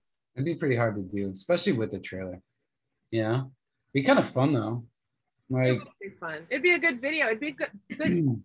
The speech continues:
Speaker 1: <clears throat>
Speaker 2: content. Lindsay, hashtag content.
Speaker 1: Yeah, I'm, I'm always, see, I'm excited because actually now that we're, we're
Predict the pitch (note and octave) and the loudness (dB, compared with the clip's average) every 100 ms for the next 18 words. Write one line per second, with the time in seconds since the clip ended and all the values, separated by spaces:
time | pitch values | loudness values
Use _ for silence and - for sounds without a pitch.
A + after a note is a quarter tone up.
0 | - C#4 D4 D#4 D#4+ - D4+ A3 F3+ - | 0 8 8 8 4 0 0 0 -2 -6
1 | C4 E4 D#4+ D#4 B3+ A3+ C4 C4+ C#4+ - | 0 0 0 -4 -6 0 2 2 0 0
2 | C#4+ B3+ A3 - B3 B3+ C4 B3+ - C4 | 0 0 -6 2 6 6 2 -6 -6 2
3 | D#4+ F#4 G4+ C#4+ - - - - _ _ | 4 6 4 2 -6 -16 -16 -18 _ _
4 | _ - A#2+ A#2+ A#2 A#2+ C#3+ B2+ C3+ C#3+ | _ -4 2 4 4 4 2 2 4 4
5 | C3+ C3+ C3+ C3+ - - C#3+ D#3 D3 B2 | 6 4 2 0 -6 -2 0 0 -2 0
6 | B2 A2+ G#2+ G#2 A2 F#2+ - A#2 A#2 G#2 | 0 -2 -6 -6 -8 -6 -2 0 0 -2
7 | G#2 A2+ A2+ G2+ F#2+ G2+ G2+ | 0 0 0 -2 -2 -4 -6